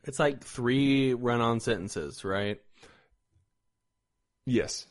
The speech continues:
Speaker 1: The
Speaker 2: It's
Speaker 1: entire
Speaker 2: all,
Speaker 1: book.
Speaker 2: yeah, yeah, yeah. You have
Speaker 1: So you have to, like, try to figure out what it means.
Speaker 2: The dictionary is easier to get through than
Speaker 1: Yeah.
Speaker 2: Game of Thrones.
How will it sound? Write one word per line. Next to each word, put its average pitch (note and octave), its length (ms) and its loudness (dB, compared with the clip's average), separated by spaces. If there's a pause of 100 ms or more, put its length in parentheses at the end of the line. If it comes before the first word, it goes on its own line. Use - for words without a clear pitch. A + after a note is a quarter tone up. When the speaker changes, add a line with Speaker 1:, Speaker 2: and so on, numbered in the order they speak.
(120)
Speaker 1:
The A2+ 120 -2
Speaker 2:
It's A2 100 0
Speaker 1:
entire A#2 220 6
Speaker 2:
all, G#2+ 80 6
Speaker 1:
book. G#2+ 140 2
Speaker 2:
yeah, F#2+ 120 0 (200)
yeah, G2+ 220 -2 (240)
yeah. G2 220 -2 (140)
You A2+ 160 -2
have G2+ 100 2
Speaker 1:
So A2 80 0
you A2+ 220 2
have A#2 180 2
to, A#2+ 80 -2
like, G#2 220 -2
try G2+ 180 -2
to F2+ 80 -4
figure F#2+ 320 -4
out F2 140 -4
what G2 180 -4
it - 100 -12
means. G2+ 460 -6
Speaker 2:
The B2 100 6
dictionary G2+ 1040 -2
is G#2 220 -6
easier G#2 360 -2
to G2 100 -4
get F#2+ 280 -4
through G2 300 -4
than F#2+ 580 -4 (380)
Speaker 1:
Yeah. - 40 -14
Speaker 2:
Game G#2+ 240 -4
of F#2+ 80 -8
Thrones. F#2+ 460 -8